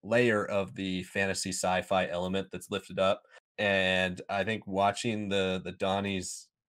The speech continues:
chant mixed with the heist even adds more to that. Like, this is,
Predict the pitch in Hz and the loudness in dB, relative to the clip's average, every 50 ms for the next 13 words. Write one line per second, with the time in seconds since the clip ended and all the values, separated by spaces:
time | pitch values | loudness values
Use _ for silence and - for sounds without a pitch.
0 | _ - - - - 113 110 107 104 101 104 - - - - _ _ _ - 104 | _ -10 -4 0 2 4 4 6 4 4 2 -2 -8 -14 -14 _ _ _ -10 -8
1 | 101 98 98 107 107 107 - - - 107 104 107 104 101 - - 104 - 101 98 | -4 -2 0 0 0 0 -4 -6 -6 -2 0 0 0 0 0 0 0 4 6 6
2 | 98 98 90 - - - - - 76 92 101 95 101 92 92 - - 92 95 98 | 6 4 2 -2 -6 -10 -12 -12 -10 -6 -4 -4 -4 -4 -6 -4 0 2 4 6
3 | 98 101 98 95 92 - - - - 92 95 95 92 92 95 98 101 101 98 90 | 6 6 4 2 0 -4 -10 -8 -8 -6 -4 -2 0 0 2 2 2 2 2 0
4 | - - - 90 87 87 85 67 92 95 90 - 110 110 - - 127 110 113 | -2 -4 -6 -4 -4 -4 -4 -4 -4 -4 -4 -4 -4 -4 -4 -4 -6 -6 -8